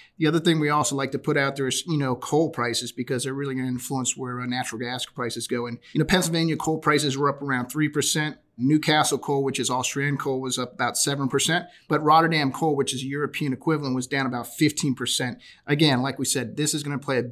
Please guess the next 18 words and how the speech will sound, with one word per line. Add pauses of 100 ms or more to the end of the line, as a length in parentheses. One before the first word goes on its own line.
(120)
major
role
in
where
natural
gas
globally
goes,
uh,
so (380)
keep
an
eye
on
coal
prices. (420)
Third
is